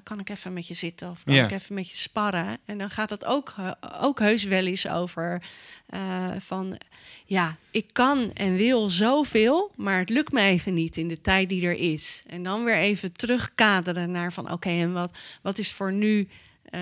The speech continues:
Speaker 1: nu belangrijk
Speaker 2: Ja.
Speaker 1: voor jou? Of wat dan als eerste?" En even het weer in stapjes, eh,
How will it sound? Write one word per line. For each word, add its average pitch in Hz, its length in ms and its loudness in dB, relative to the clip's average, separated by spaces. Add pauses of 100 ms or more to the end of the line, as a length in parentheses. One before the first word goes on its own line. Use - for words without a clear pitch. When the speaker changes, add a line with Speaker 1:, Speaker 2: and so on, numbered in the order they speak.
Speaker 1:
nu 208 260 2
belangrijk 196 600 2
Speaker 2:
Ja. 131 120 4
Speaker 1:
voor 160 140 -8
jou? 139 240 -8
Of 160 140 -10
wat 202 160 -2
dan 208 200 -4
als 190 200 -4
eerste?" 196 440 -2
En 160 120 -4
even 202 300 -2
het 185 120 -6
weer 190 200 0
in 185 120 0
stapjes, - 680 -4 (540)
eh, 185 300 -6